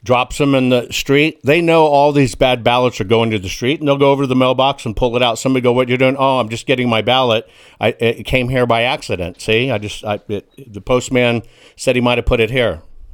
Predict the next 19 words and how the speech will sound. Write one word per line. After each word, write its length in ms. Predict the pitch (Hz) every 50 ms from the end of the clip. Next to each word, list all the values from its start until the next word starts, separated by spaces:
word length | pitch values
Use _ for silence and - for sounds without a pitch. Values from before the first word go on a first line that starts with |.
| - - - - - _ _ _ -
You 140 | 110 104
follow 240 | - 127 117 120 123
what 120 | 123 120 117
I'm 120 | 113 104
saying? 400 | - 123 120 120 127 135 135 - _ _ _ _ _ _ _ _ _ _ _ - - _ -
It 140 | 143 151 151
only 280 | 165 190 220 233 233
takes 360 | 180 - 202 202 180 143 -
little 320 | 147 147 165 175 185 185 170
teams 400 | - 165 160 156 151 156 135 -
or 100 | 135 131
little 420 | 131 135 151 160 147 151 - - _ -
actionable 1160 | 135 143 151 - - - - 156 156 147 143 135 127 135 135 135 135 135 131 127 127 - - - - _ _ _
insight. 720 | 151 147 156 160 147 - - - 101 90 87 98 117 - _ _ _ _ _ _ _ _ _ _ _ _ _ _ _ _
That's 260 | - 123 131 - -
the 120 | - 127 110
key, 400 | - - 151 127 110 107 - _ _
actionable 840 | 131 127 131 - - - 151 139 131 123 120 123 123 120 120 120 - _
insight, 680 | 143 143 143 151 147 - - 98 90 87 90 104 - -